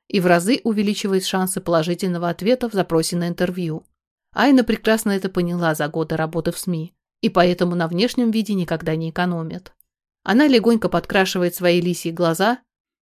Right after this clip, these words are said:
и, уложив волосы крупными локонами на кончиках, вызывает такси. Айну, как и всех гостей, обыскивают при входе и только потом пропускают внутрь. Девушка довольна, что Бальтазар слово сдержал,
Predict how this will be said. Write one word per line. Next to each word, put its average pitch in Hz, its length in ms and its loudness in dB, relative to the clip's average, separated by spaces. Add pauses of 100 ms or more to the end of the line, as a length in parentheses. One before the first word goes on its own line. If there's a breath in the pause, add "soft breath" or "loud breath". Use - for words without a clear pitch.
и, 202 80 0
уложив 196 400 6
волосы 190 380 4
крупными 185 440 -2
локонами 226 500 2
на 214 140 0
кончиках, 196 640 -2 (280)
вызывает 165 480 0
такси. - 500 -6 (960)
Айну, 247 420 4 (140 soft breath)
как - 200 2
и 233 40 4
всех 220 260 2
гостей, 214 600 -2
обыскивают 214 720 0
при - 100 -2
входе - 540 -4 (180)
и 190 60 -4
только 175 260 2
потом 175 320 -2
пропускают 190 600 -2
внутрь. 165 420 -6 (640)
Девушка 196 400 -2
довольна, 214 420 2
что 202 160 -6
Бальтазар 175 480 0
слово 226 320 0
сдержал, 185 600 -4